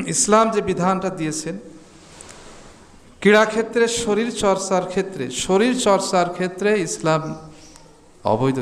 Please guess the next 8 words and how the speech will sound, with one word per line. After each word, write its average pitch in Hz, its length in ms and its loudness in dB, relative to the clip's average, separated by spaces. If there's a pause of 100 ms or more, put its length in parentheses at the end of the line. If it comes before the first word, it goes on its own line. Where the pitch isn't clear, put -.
কিছু - 200 -10
বলে 101 240 -2
না। 104 140 -8 (580)
শরীর 151 380 0
চর্চা 131 300 0
করবে, 120 380 -4 (880)
এটা - 160 -4
ভালো, 98 320 -4